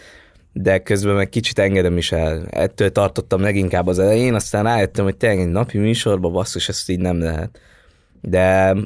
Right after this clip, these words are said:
jó lenne valami olyan, ö, olyan rendszert hozni, ö, amiben mondjuk, ö, mondjuk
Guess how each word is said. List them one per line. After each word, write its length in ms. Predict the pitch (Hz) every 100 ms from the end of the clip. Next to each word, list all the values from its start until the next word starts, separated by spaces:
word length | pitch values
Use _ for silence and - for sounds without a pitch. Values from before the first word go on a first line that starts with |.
| -
jó 320 | - 104 113 113
lenne 680 | 104 95 92 90 87 50 60
valami 420 | 85 87 85 90
olyan, 420 | 90 90 87 87
ö, 280 | 85 85 85 101 -
olyan 260 | - 92 90
rendszert 500 | 87 92 92 87 80
hozni, 500 | 85 82 82 87 95 - _ _
ö, 80 | 104 107 98 90 80 -
amiben 360 | 104 110 107 110
mondjuk, 400 | 113 107 107 -
ö, 320 | 107 107 107 101 117 -
mondjuk 400 | 113 101 98 -